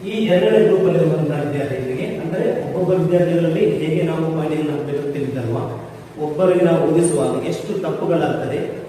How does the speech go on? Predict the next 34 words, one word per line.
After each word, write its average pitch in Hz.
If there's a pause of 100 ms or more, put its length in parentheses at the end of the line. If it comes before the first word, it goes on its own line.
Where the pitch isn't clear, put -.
ಆ 180
ತಪ್ಪುಗಳನ್ನು 170
ಅನುಸರಿಸಿ 143
ಅವರಿಗೆ 143
ಒಂದೊಂದು 160
ಅಂಕಗಳನ್ನು 143
ನಾವು 143
ಕಡಿತ 151
ಮುಗಿಸ್ತಾ -
ಹೋಗ್ಬೇಕು. -
ಹತ್ತರಲ್ಲಿ, 160 (520)
ಹತ್ತರಲ್ಲಿ 165
ಕಡಿತ 160
ಮುಗಿಸ್ತಾ -
ಹೋಗ್ಬೇಕು. - (260)
ಈಗ 175
ಮೂರು 208
ತಪ್ಪುಗಳು 180
ಮಾಡಿದರೆ 143 (100)
ಅವರಿಗೆ 143
ಏಳು 190
ಪಾಯಿಂಟ್‌ಗಳು 131
ಇರಬೇಕು, 117 (400)
ನಾಲ್ಕು 185
ತಪ್ಪು 170
ಮಾಡಿದರೆ 160
ಆರು 135
ಪಾಯಿಂಟ್‌ಗಳು. 113 (360)
ಆಗ 185 (640)
ಮೊದಲೇ, 190
ಮೊದಲ 214
ಮೊದಲಾಗಿ 202
ಅವರಿಗೆ 190
ತುಂಬಾ 180